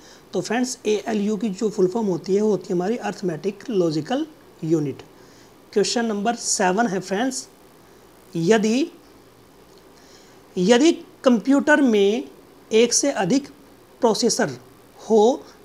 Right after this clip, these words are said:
तब वहाँ क्या कहलाएगा? यानी friends computer में यदि एक से अधिक processor हो रहे हैं तो उसे क्या कहते हैं friends?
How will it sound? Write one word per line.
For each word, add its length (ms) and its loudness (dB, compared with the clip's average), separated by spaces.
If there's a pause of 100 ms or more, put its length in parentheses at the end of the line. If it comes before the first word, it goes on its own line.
(100)
तब 160 0
वहाँ 380 -2 (1160)
क्या 260 0
कहलाएगा? 640 -4 (380)
यानी 180 0
friends 380 -2
computer 420 0
में 120 0
यदि 260 -2 (120)
एक 180 0
से 140 0
अधिक 300 0 (420)
processor 440 0
हो 260 0
रहे 240 0
हैं 300 -6 (260)
तो 80 0
उसे 220 0
क्या 220 -2
कहते 340 -4
हैं 140 -4
friends? 400 -4